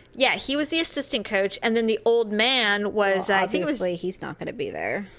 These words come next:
Speaker 1: Jerry Van Dyke, I think. And he was
Speaker 2: Oh, yeah.
Speaker 1: the old dude. And, yeah, I think he's dead. But
Speaker 2: <laughs>
Speaker 1: anyway, I'm like,
Speaker 2: He'll
Speaker 1: "Well,
Speaker 2: be
Speaker 1: you know what?"
Speaker 2: reprising his role as a, uh,
Speaker 1: <laughs>
Speaker 2: formaldehyde mummy.
Speaker 1: Yes, he'll be in the science wing.
Speaker 2: <laughs>
Speaker 1: So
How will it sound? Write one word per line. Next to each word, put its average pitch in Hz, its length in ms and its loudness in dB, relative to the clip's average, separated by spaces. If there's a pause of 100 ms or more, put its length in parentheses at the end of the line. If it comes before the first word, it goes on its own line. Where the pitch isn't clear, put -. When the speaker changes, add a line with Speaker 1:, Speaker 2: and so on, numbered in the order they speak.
(140)
Speaker 1:
Jerry 262 340 2
Van 214 240 2
Dyke, 170 480 -2 (100)
I 202 80 -2
think. - 380 -8 (340)
And 208 100 -2
he 247 140 0
was 254 160 2
Speaker 2:
Oh, - 40 -12
yeah. - 0 -
Speaker 1:
the 247 140 0
old 226 300 2
dude. 156 380 0
And, 214 260 -4
yeah, 208 180 2
I 185 80 2
think 175 160 -10
he's - 180 -12
dead. - 220 -10 (420)
But 254 220 4
Speaker 2:
<laughs> 269 80 4
Speaker 1:
anyway, 240 540 4
I'm 330 160 4
like, 349 180 2
Speaker 2:
He'll 480 100 2
Speaker 1:
"Well, - 200 4
Speaker 2:
be 370 60 4
Speaker 1:
you 403 140 2
know - 60 2
what?" - 100 0
Speaker 2:
reprising 285 380 2
his 277 240 0
role 262 360 2
as 214 340 0
a, 214 240 2
uh, 196 120 2
Speaker 1:
<laughs> - 40 -10
Speaker 2:
formaldehyde 247 760 0
mummy. 220 520 0 (260)
Speaker 1:
Yes, - 300 -2 (240)
he'll 277 120 2
be 277 160 0
in 214 120 0
the 330 80 -4
science 415 440 -2
wing. 180 280 -2 (360)
Speaker 2:
<laughs> 285 60 0 (1120)
Speaker 1:
So 285 920 4